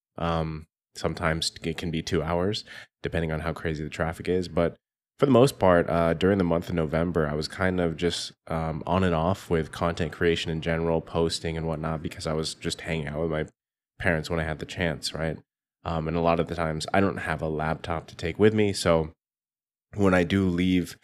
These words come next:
um, my home, of course, you know, I don't have the tools necessary to do all this stuff, right? Um, but if you saw a recent post, then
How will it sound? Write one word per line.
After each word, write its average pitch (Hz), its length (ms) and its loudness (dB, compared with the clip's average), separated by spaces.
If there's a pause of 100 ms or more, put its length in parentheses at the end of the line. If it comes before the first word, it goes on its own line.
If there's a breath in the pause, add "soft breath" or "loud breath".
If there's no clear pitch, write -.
(300 loud breath)
um, 80 280 -4
my 110 180 6
home, 82 300 0
of 82 100 -6
course, 82 460 0
you 76 80 -6
know, 78 80 -2
I 80 100 0
don't 78 200 -4 (100)
have 82 340 -4
the 80 120 -4
tools 80 420 -4
necessary 78 560 -6
to 73 360 -6 (200)
do 87 160 2
all 76 160 -4
this 71 160 -6
stuff, - 340 -4
right? 80 260 -4 (400 loud breath)
Um, 82 300 -2 (460)
but 92 240 6
if 95 100 0
you 98 60 -2
saw 123 160 6
a 104 60 8
recent 127 280 6
post, 120 300 6
then 85 300 2